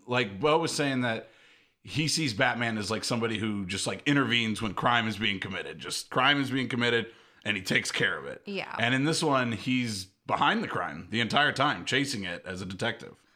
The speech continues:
Speaker 2: Well, I think that's why people were so excited, what was it, two or three years ago when news of this first broke, that we were gonna get this kind of Batman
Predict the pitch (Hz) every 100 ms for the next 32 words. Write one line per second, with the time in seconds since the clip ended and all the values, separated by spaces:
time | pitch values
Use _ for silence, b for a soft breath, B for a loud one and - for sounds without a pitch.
0 | b 254 262 403 440 302 - 220 233 220
1 | 196 180 185 185 185 - 185 185 185 180
2 | 175 - b b - 196 165 165 147 -
3 | 165 180 190 190 180 175 180 214 208 220
4 | 226 170 165 160 170 175 175 175 170 170
5 | - 180 170 - 156 202 - - B B
6 | B B - 190 190 180 165 185 190 170
7 | 185 180 175 175 - 196 190 - - -
8 | 180 175 170 170 170 - 175 165 165 175